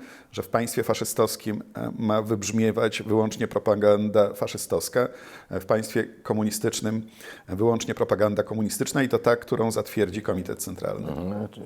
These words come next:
Speaker 2: czyli jest aż tak źle, rozumiem, tak?
Speaker 1: E, cenzura i manipulacja, a, towarzyszą nam, nam na każdym kroku i to w takim stopniu, z którym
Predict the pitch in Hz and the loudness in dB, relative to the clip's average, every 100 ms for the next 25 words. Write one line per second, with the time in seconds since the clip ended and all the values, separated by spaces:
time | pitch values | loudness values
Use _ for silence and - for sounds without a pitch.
0 | 101 - 95 101 107 110 - 98 95 87 | -14 -6 0 2 2 0 -2 -2 -2 -2
1 | 71 69 69 65 65 - - _ _ - | -2 -4 -8 -12 -12 -14 -14 _ _ -20
2 | - - - - - - - - - - | -20 -20 -20 -20 -20 -20 -20 -20 -20 -20
3 | - - - - 113 - 131 131 120 165 | -20 -20 -6 2 2 4 4 4 4 6
4 | 165 151 139 135 131 127 135 - - 143 | 6 6 2 2 4 6 6 4 6 6
5 | 143 143 - - - - 117 - 120 120 | 6 2 -8 -12 -10 -4 -2 2 4 4
6 | 143 139 135 127 123 123 123 120 123 - | 4 0 0 -2 -4 -4 -2 0 -2 -6
7 | - _ - 110 127 120 117 - 127 123 | -20 _ -8 0 0 2 0 4 4 4
8 | 117 110 110 - - 123 - 123 - - | -2 0 -2 -2 0 0 0 -4 0 2
9 | 127 - 135 135 - - - - - 120 | 2 0 0 0 -2 -12 -12 -10 -2 2
10 | 127 127 | 4 4